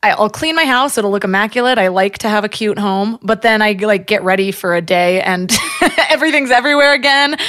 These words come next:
And then I, I'm not really a, great at cleaning up as I go. And that's been even more difficult since I've had a child.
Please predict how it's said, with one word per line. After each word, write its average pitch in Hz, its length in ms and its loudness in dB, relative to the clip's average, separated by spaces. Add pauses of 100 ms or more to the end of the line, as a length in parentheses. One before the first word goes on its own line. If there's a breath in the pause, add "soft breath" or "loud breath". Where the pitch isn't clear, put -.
(220 loud breath)
And 269 180 0
then 277 160 2
I, 247 220 -2
I'm 262 120 -2
not 262 160 2
really 269 200 2
a, 233 100 2
great 214 720 -6
at - 220 -4
cleaning 226 400 -4
up 220 100 -2
as 196 200 0
I 185 100 0
go. 180 420 0 (140 loud breath)
And 240 420 0 (120)
that's 247 260 0
been 240 140 -2
even 214 200 -4
more 208 220 0
difficult 254 560 0
since - 280 -6
I've 185 120 0
had 185 240 0
a - 160 -4
child. - 640 0